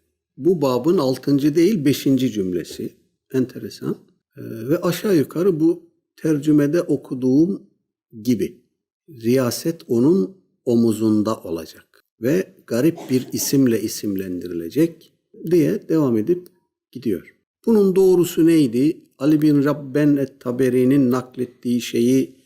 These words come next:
nasıl tahkik edebiliriz? İşte zaman zaman bu bahis açıldığında hep yakınıyoruz. Keşke bizim, e, dinler tarihçilerimiz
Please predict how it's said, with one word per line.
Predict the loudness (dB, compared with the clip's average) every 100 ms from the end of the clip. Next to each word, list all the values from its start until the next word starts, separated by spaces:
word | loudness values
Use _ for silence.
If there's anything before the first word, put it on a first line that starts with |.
| _ _ _
nasıl | -4 -4 -6
tahkik | -10 -10 -16 -10
edebiliriz? | -8 -8 -8 -4 -4 -4 -14 _ _
İşte | -8 -2 -2
zaman | 2 2 2 2
zaman | 0 0 0 0
bu | -2 0
bahis | -4 -4 -8 -10 -6
açıldığında | -6 -6 -4 -2 0 0 0 -2
hep | -4 -4
yakınıyoruz. | -4 -4 -2 -2 0 -2 -6 -12
Keşke | -6 -6 -4 -2 -2 -4 _ _
bizim, | -6 0 2 2 -2 _ _ -18
e, | -4
dinler | 0 2 2 -2
tarihçilerimiz | -6 -6 -6 -6 -4 -2 0 0 -2 -8